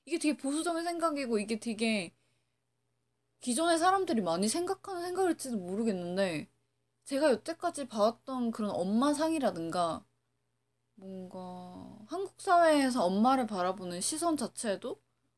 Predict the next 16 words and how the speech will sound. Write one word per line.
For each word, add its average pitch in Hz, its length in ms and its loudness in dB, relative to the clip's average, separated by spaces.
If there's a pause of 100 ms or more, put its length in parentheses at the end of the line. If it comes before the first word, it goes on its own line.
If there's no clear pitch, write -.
(200)
엄마가 220 880 2
희생을 311 360 2
하는 330 140 4
것은 277 200 0
당연하고 185 760 -4 (1000)
맹목적인 269 520 2
사랑을 285 460 4
보여줄 226 360 2
수 233 160 -2
있는 180 220 -2
것은 185 240 -4
엄마밖에 202 560 2
없다라는 214 720 -4
식으로 262 380 -8
배워와서 233 440 2
그런지 165 680 -8